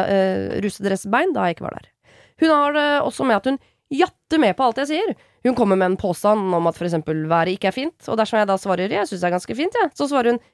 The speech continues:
«Ja, det er egentlig ganske fint, ikke for varmt, ikke for kaldt», og så videre.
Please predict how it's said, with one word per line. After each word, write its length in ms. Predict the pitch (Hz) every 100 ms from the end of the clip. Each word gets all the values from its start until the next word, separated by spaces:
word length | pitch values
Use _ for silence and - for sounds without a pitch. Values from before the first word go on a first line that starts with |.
| -
«Ja, 220 | 622 -
det 80 | 226
er 60 |
egentlig 240 | 381 370 311
ganske 260 | 254 277
fint, 160 | 262 330
ikke 120 | 240 226
for 40 | 311
varmt, 360 | 233 262 269
ikke 220 | 247 220 240
for 80 |
kaldt», 520 | 330 240 240 330 208 - _ _
og 100 | -
så 100 | 196
videre. 280 | 220 160 -